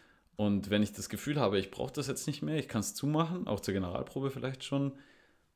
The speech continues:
dann irgendwie hab ich dann ein Gefühl, so ein,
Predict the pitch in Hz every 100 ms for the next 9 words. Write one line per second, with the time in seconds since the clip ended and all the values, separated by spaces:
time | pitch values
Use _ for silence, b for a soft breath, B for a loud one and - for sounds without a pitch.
0 | _ - 101 101 113 131 143 135 - -
1 | _ _ _ - - - - 101 131 120
2 | 123 120 113 120 120 113 - 123 139 175
3 | 185 185 - - 123 127 123 127 127